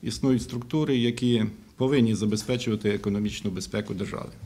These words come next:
А саме наповнювати дохідну частину бюджету шляхом контролю за сплатою податків, збільшення їх суми за рахунок виведення з тіні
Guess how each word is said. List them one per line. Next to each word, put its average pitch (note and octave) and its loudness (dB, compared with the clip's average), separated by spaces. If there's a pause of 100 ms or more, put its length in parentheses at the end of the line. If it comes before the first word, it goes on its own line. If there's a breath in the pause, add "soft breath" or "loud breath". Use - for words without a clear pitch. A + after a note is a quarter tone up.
(960 loud breath)
А - -4
саме B2 4
наповнювати A#2 4
дохідну C#3+ 2
частину C#3 2
бюджету B2 2
шляхом A2+ 4
контролю A2 2
за G#2 -2
сплатою A#2 4
податків, C3 0 (640 loud breath)
збільшення A2 4
їх A2 2
суми A2+ 4
за G#2+ 2
рахунок G#2+ 0
виведення G#2 2
з - -8
тіні A#2+ 2